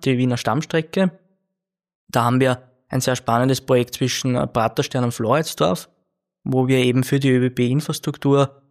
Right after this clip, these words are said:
äh, die örtliche Bauaufsicht stellen, äh, und zwar für die Fachgebiete Leit- und Sicherungstechnik, da geht's vor allem um die ganze Kabeltechnik,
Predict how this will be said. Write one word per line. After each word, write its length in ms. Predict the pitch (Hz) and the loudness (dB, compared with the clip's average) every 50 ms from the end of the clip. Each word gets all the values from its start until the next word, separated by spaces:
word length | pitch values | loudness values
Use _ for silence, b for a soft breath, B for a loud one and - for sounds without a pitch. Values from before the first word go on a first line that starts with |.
| _ - | _ -4
äh, 180 | - 131 123 | -2 0 0
die 120 | 117 135 123 | 0 2 0
örtliche 340 | 120 120 - 135 123 - | 0 0 0 -4 -4 -4
Bauaufsicht 580 | 123 - 113 107 139 165 - - - 165 160 - | -2 -2 0 0 0 0 -2 -2 -4 -4 -4 -4
stellen, 420 | - - 135 135 139 143 143 143 143 - _ _ _ _ _ _ - | -2 0 2 4 4 4 2 2 0 -4 _ _ _ _ _ _ -2
äh, 200 | 127 127 123 123 | 0 2 2 2
und 180 | 127 - 135 127 | 2 0 -2 -2
zwar 180 | - 131 123 | 0 0 0
für 180 | 120 - - 143 | 0 0 -2 0
die 200 | 143 165 151 135 | 2 2 0 0
Fachgebiete 880 | - - 120 127 - - - 151 - - 143 139 - - - 135 131 127 | 2 0 -2 -2 -2 -4 -8 -8 -2 -2 -4 -4 -4 -2 0 2 2 4
Leit- 300 | 120 117 120 120 - - | 4 2 0 0 -2 -4
und 60 | 135 | -4
Sicherungstechnik, 960 | - - 170 - - 190 180 180 - - - 165 160 - - - 165 156 - | -2 -2 -4 -2 0 0 0 0 0 0 -2 -2 -2 -2 -4 -4 -4 -4 -4
da 100 | - 127 | -6 -6
geht's 180 | - 123 120 - | -4 -4 -6 -4
vor 160 | - 123 117 | -2 0 0
allem 160 | 117 120 123 | 0 0 0
um 80 | 123 120 | -2 -2
die 100 | - 120 | -4 -4
ganze 320 | - 110 113 - - 120 | -4 -4 -4 -4 -6 -6
Kabeltechnik, 880 | - - 113 107 147 160 160 165 147 143 - - - 151 147 143 - | -4 -2 -2 0 0 0 0 0 -2 -2 -2 0 0 0 0 0 -4